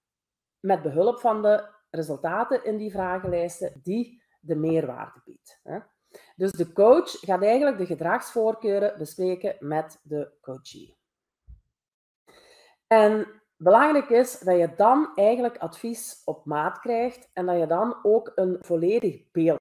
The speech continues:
krijgt. Want wat is er nu gebeurd in die vragenlijsten? Iedereen heeft die stellingen gescoord als zijnde: probleemoplossend is iets apart, weetgierig is iets apart, ehm,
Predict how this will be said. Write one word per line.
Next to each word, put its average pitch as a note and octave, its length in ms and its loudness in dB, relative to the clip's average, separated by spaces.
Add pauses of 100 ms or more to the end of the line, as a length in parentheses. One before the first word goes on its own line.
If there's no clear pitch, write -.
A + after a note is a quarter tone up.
(140)
krijgt. - 320 -14
Want F#3 140 -10
wat A#3 160 4
is G#3+ 100 -4
er F#3+ 120 -4
nu F#3 100 -2
gebeurd A3+ 340 -2
in G#3+ 120 -6
die E3 140 -6
vragenlijsten? C#4 840 -2 (460)
Iedereen D4+ 360 2
heeft B3 120 -2
die D#3 80 -6
stellingen A#3 460 2
gescoord A3+ 560 0
als F3+ 220 -2
zijnde: C#4 560 2 (640)
probleemoplossend B3+ 920 0
is A3 100 0
iets G3+ 220 -8
apart, - 600 -4
weetgierig G3+ 680 -2
is G#3 200 -2
iets F#3+ 200 -8
apart, F3 560 -2 (380)
ehm, D#3+ 580 4